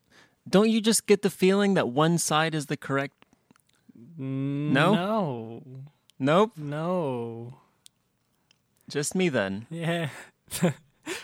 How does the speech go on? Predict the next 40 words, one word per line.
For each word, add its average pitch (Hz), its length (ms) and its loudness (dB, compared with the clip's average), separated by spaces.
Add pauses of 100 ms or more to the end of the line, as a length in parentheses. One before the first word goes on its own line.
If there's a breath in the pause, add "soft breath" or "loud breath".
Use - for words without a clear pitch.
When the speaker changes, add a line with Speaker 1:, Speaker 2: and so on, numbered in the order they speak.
Speaker 2:
I 175 80 0
Speaker 1:
Feels 170 120 2
Speaker 2:
think 240 120 4
Speaker 1:
kinda 170 160 6
lonely 165 360 6
where 120 140 6
I'm 120 140 6
sitting. 139 400 4 (200 loud breath)
<laughs> - 180 -20
Speaker 2:
I 190 120 0
think 220 400 -2
you're 196 120 2
making 185 360 0
it 175 40 0
a - 20 -2
little 170 240 -4
bit 160 200 -4
harder 165 500 -2
on 127 140 -2
yourself 127 500 0
when 123 120 -4
you're 127 120 -2
driving 135 460 -2
a 127 80 -2
stick 170 300 -2
shift - 600 -4 (580 loud breath)
with 139 520 -2
both 175 300 4
Speaker 1:
<laughs> - 0 -
Speaker 2:
hands 165 420 4
and 143 180 -2
both 156 260 2
feet. 135 520 -2 (800 soft breath)
Speaker 1:
There's 143 300 0
a 101 320 0
very 101 500 -2 (120)
interesting 101 600 -6
moment 98 400 -4
that 95 140 -6
occurs 98 760 -6